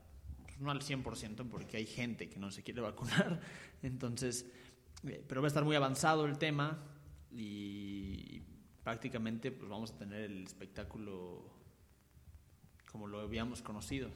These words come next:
¿no? Sin, sin poca gente y, y con, con mucha afición. Uf, eh, va a fal-, fal-, faltar mucho, ¿no? Para que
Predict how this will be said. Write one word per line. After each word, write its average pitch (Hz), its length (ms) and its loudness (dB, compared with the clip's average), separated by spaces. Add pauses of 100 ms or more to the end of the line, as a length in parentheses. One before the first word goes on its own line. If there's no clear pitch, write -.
(160)
¿no? 104 140 -8 (260)
Sin, 101 540 -8
sin 101 220 -8
poca 127 200 0
gente 151 380 0
y, 107 560 0
y 110 60 -10
con, 117 400 -6 (520)
con 120 140 -4
mucha 131 240 4
afición. 147 480 6 (1080)
Uf, - 280 12 (580)
eh, 113 600 -6 (120)
va 131 80 8
a 131 40 4
fal-, 120 260 4
fal-, - 220 0
faltar 123 320 2
mucho, 135 340 2
¿no? 117 140 0
Para 101 240 -2
que 98 400 2